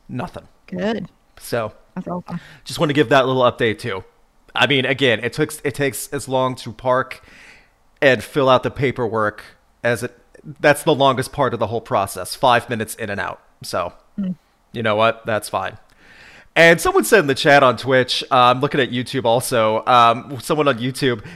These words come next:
Speaker 1: "Is the new Weezer album gonna be Ratitude Part Two?" No, that's the worst Weezer album in my opinion. That's
Speaker 2: Hmm.
Speaker 1: the cheese. Someone on Twitch, "Except it's not A J R." Yeah, it's, at least it's not A J R. Oh, someone said, Elijah, uh, <laughs> said in the Twitch,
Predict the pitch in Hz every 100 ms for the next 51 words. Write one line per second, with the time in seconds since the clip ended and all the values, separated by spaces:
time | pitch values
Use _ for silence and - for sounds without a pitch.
0 | - 151 156 156 156 165 160 151 147 151
1 | 143 131 131 123 127 135 127 - 127 117
2 | - 117 117 - 113 107 98 107 104 113
3 | 110 - 117 113 123 107 - 110 110 104
4 | 107 98 98 104 107 101 98 110 98 147
5 | - _ _ _ _ - 120 208 185 127
6 | 131 107 104 120 - - - - 151 151
7 | 147 131 139 139 135 127 113 202 165 160
8 | - - _ 151 - 233 214 202 208 202
9 | 180 170 160 143 135 110 98 101 _ _
10 | - 185 185 175 151 156 135 147 131 131
11 | 123 120 120 165 175 156 170 160 156 139
12 | 131 127 127 127 123 117 107 - 123 117
13 | 123 - - 156 156 160 - _ _ -
14 | 170 - 151 - 147 135 -